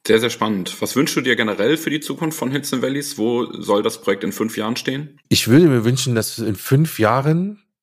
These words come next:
Speaker 2: kein adventistisches Leadership-Training mehr ist, sondern dass es ein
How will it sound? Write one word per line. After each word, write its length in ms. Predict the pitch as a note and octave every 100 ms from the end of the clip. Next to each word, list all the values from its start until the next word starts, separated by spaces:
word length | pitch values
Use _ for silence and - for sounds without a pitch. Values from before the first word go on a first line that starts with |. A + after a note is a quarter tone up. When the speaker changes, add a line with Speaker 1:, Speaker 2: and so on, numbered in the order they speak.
| _
Speaker 2:
kein 220 | - G#2+
adventistisches 720 | G#2+ A2 G#2 A#2+ - A2 G2+ -
Leadership-Training 1040 | A2+ A2+ A2 F#2 - - - G#2 F#2+ F#2+
mehr 180 | F2+ F#2
ist, 340 | C3+ - - _ _ - - -
sondern 380 | - A2 A2 G#2
dass 160 | G#2
es 300 | G#2 G2+ -
ein 520 | - G2 G2+ G2 G2+